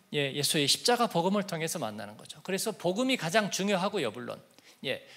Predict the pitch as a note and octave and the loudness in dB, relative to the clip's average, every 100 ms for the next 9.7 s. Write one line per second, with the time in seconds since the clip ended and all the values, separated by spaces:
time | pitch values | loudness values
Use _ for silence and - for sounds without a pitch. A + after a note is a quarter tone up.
0 | - - D#3+ E3+ E3+ D#3+ G#3 A#3+ A#3+ A#3 | -20 -8 -2 0 4 4 6 6 8 6
1 | G3+ G#3 G3+ F#3 F3 G3 D3 F#3+ G#3+ G3+ | 6 4 4 2 0 2 2 2 4 4
2 | F#3+ D#3+ D#3+ B2 B2+ A2 F#3 C4 - - | 2 -2 -2 -2 -4 -6 -8 -10 -18 -20
3 | - - - _ C#3 C#3 G#2+ - - F3+ | -20 -20 -20 _ 0 2 0 -6 -4 0
4 | G3 A3+ A3+ A3 G#3+ - - - _ _ | 2 4 6 4 2 -8 -20 -20 _ _
5 | - - - F#3 G3+ F#3+ D#3+ - - - | -16 -14 -4 0 4 4 2 -2 -16 -20
6 | _ _ - C4 C#4+ C4+ - G#3+ G3+ G3 | _ _ 2 4 6 4 2 2 4 4
7 | G#3 - - - D3 D#3+ E3+ - E3 C#3+ | -2 -12 -18 -2 0 2 2 0 -4 -2
8 | D#3 A3 D4 - - - - _ - C#3 | -2 -2 -4 -16 -20 -20 -20 _ -10 -6
9 | C3+ C3+ D#3+ F3+ F#3+ F#3+ G3+ | -6 -4 -2 0 0 0 -6